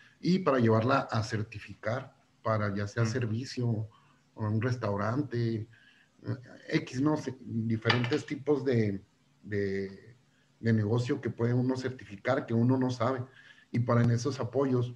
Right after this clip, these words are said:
Speaker 1: nos pueden ayudar.
Speaker 2: Sí.
Speaker 1: Ya después de eso que comentabas, de que el setenta por ciento de, de los emprendedores a los dos años, este, pues, mueren, ¿va? Desgraciadamente.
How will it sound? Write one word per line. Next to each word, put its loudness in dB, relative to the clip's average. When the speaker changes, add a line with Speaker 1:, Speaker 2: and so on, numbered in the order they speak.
Speaker 1:
nos -4
pueden 0
ayudar. -2
Speaker 2:
Sí. -4
Speaker 1:
Ya 8
después 8
de 6
eso 2
que -2
comentabas, 4
de 2
que 0
el 0
setenta -2
por -2
ciento 0
de, -4
de -6
los -6
emprendedores 0
a -4
los -4
dos -2
años, 2
este, -8
pues, -4
mueren, 4
¿va? 2
Desgraciadamente. 2